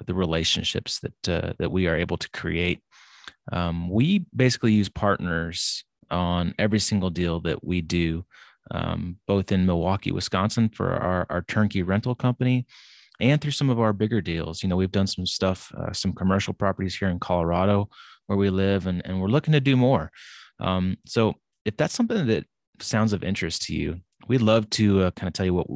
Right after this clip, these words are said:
what we got going on, what we're doing. Um, we're looking for more partners. We love building relationships and having, um, you know, that,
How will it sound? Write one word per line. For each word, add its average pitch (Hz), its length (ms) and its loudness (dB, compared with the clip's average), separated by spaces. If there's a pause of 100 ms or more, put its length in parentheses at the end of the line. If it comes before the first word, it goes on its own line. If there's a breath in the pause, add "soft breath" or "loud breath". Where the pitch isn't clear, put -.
what - 160 -2
we 90 80 -2
got 85 200 -2
going 90 220 2
on, 90 220 0
what 87 120 -4
we're 87 120 -4
doing. 90 400 0 (840)
Um, 87 300 0 (460 loud breath)
we're 110 100 4
looking 113 180 4
for 107 120 4
more 98 140 4
partners. 101 420 2
We 95 80 -2
love 95 400 -2
building 95 260 2
relationships 92 840 -4
and 85 100 -6
having, 92 500 2 (360 loud breath)
um, - 460 -8
you 87 80 -8
know, 85 240 -6 (200)
that, 90 200 -2